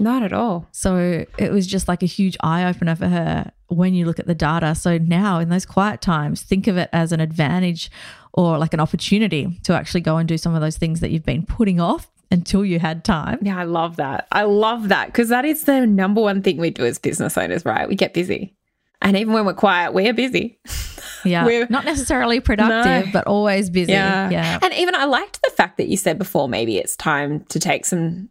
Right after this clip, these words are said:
Speaker 1: time out.
Speaker 2: Yeah.
Speaker 1: 'Cause, like, I don't know about you, but I'm terrible with time out.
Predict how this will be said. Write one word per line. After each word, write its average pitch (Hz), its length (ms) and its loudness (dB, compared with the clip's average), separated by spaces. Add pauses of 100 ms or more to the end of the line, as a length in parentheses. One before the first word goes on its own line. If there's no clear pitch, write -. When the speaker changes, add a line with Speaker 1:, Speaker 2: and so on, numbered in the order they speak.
(140)
Speaker 1:
time 185 260 0
out. 302 300 -2 (640)
Speaker 2:
Yeah. 170 300 0 (320)
Speaker 1:
'Cause, 269 240 2
like, 262 200 0
I 247 140 2
don't 269 100 0
know 208 140 2
about 170 220 0
you, 190 280 2
but - 180 2
I'm 208 200 2
terrible 196 400 2
with 143 100 -8
time 87 280 -2
out. 64 260 -6